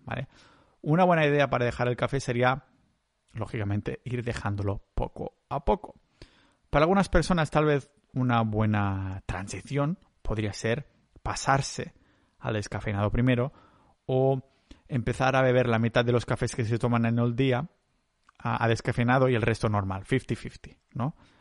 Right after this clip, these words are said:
Ah, o si queremos dejarlo de golpe sería bastante chungo,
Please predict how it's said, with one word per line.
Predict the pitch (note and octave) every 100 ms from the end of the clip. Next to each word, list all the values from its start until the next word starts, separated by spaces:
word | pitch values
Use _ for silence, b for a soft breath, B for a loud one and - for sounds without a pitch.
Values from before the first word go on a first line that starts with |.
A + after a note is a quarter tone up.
| b
Ah, | - -
o | -
si | -
queremos | B2+ B2+ C#3+
dejarlo | C3 C#3 C#3+
de | C3+
golpe | C3+ C#3+ C3+
sería | C3 A#2
bastante | A#2 A2 A#2+ A#2
chungo, | A2+ D3+ C3 A2 -